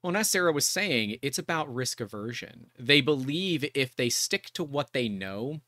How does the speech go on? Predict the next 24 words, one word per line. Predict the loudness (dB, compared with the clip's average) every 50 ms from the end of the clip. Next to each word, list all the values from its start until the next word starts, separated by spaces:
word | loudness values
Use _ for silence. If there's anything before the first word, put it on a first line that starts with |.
| _ _ -8
what | -4 -4 -4 -2 -2
they're | -4 -4
used | -4 -6 -8 -10 -6 -4 -4 -4 -4
to, | -4 -4 -4 -4 -6 -8 -12 _ _ _ _ _ -20 -20 -20 -20 -20 -20 -20 -20 _ _ _ _
that | 2 4 6 8 8 6 4 2 0 -2 -2 -2 -6 -8 _ _ _ _ _ 0
they'll | 4 4 4 4 2
continue | 0 -2 -4 -2 -2 -2 0 0 0 2 2 0
on | 0 0 0
that | 0 -2 -2
path. | -4 -8 -8 -6 -2
And | 0 0
if | 0 0 2
all | 2 2 4
they | 4 4 2
want | 2 0 -4 -8 -6 -2 0 0 0 0 -2 _ _ _ _ _ _ _ _ _ _ _ _ _ _ -2
is | 0 2 4
a | 4 4 4 4 2 0 -2 _ _ -8
two | -4 -4 -4 -2 -2
hundred, | -2 -2 -2 -2 -4 -4
three | -6 -6 -6
hundred, | -4 -6 -6 -8
four | -8 -10 -10 -10 -8
hundred, | -8 -8 -8 -6 -4
whatever | 0 0 0 0 0 -2 -4